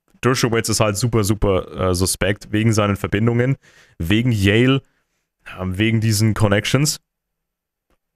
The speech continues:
Super, super suspekt. Also ich mein, s-,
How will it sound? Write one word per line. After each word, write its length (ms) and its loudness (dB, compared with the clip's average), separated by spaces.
Super, 600 -2
super 360 0
suspekt. 560 -2
Also 120 -2
ich 40 0
mein, 180 -2
s-, 240 -14